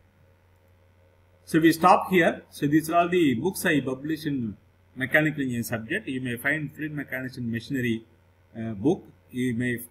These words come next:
refer to the book for additional problems in the, uh, boundary layer theory. Uh, and I,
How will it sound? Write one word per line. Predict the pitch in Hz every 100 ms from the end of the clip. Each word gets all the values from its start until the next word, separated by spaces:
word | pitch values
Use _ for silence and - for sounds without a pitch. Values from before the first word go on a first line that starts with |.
| 120
refer | 131 - 175
to | 156
the | 135
book | 135 143 -
for | 123 117
additional | 131 156 139
problems | 123 120 135 139 -
in | 120
the, | 107 101 92 _ _ _ _ 113
uh, |
boundary | 95 127 139 131
layer | 117 110 107
theory. | 127 143 202 - _ _ _ _ 127
Uh, | 117 117 113 113 -
and | 131 131
I, | 127 127 131